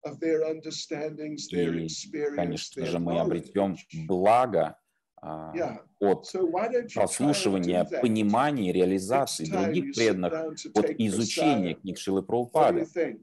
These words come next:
Speaker 2: Поэтому почему бы вам не поэкспериментировать и в
Speaker 1: Will it, will it be
Speaker 2: следующий
Speaker 1: возможно?
Speaker 2: раз во время вкушения прасада именно такой вопрос
Speaker 1: Слишком
Speaker 2: задать
Speaker 1: сложно?
Speaker 2: своему соседу?
Speaker 1: Trudva? Try it.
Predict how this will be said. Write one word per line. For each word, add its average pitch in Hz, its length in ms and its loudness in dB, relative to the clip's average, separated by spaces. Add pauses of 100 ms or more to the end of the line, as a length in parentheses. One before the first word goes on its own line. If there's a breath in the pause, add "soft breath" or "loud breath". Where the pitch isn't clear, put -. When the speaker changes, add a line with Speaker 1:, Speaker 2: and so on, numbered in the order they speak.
(140)
Speaker 2:
Поэтому 90 500 6
почему 98 420 -2
бы 101 140 4
вам 101 320 4
не 104 160 2
поэкспериментировать 104 920 0
и - 40 -12
в - 40 0
Speaker 1:
Will - 20 0
it, 165 40 0
will - 20 0
it - 0 -
be - 20 0 (280)
Speaker 2:
следующий 104 360 0
Speaker 1:
возможно? 113 680 4
Speaker 2:
раз 247 160 -10
во 92 180 4
время 95 320 4
вкушения 95 560 -2
прасада 104 540 2
именно 101 400 0
такой 151 400 4
вопрос 123 300 4
Speaker 1:
Слишком 98 60 4 (200)
Speaker 2:
задать 92 260 6
Speaker 1:
сложно? - 140 -4
Speaker 2:
своему 90 520 2 (400)
соседу? 98 760 0
Speaker 1:
Trudva? - 180 -4 (1400)
Try 226 460 0
it. - 300 -20